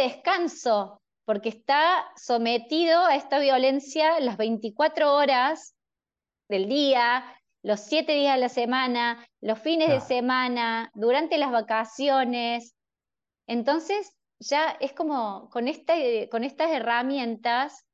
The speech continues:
Speaker 1: ahí sí podemos decir como que, bueno, que las consecuencias pueden ser peores.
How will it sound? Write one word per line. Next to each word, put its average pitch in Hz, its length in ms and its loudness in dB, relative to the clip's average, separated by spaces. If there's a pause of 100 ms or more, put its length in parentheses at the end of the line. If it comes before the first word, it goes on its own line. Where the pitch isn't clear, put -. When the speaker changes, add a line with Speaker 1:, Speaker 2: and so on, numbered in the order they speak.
(920)
Speaker 1:
ahí 214 280 0
sí 311 200 -6
podemos 247 420 -2
decir 226 440 -2
como 226 180 -6
que, 196 140 -4
bueno, 185 280 -4
que 196 120 -6
las 185 100 -4
consecuencias 226 840 -4
pueden 214 280 -4
ser 190 480 -8 (1800)
peores. 226 560 -2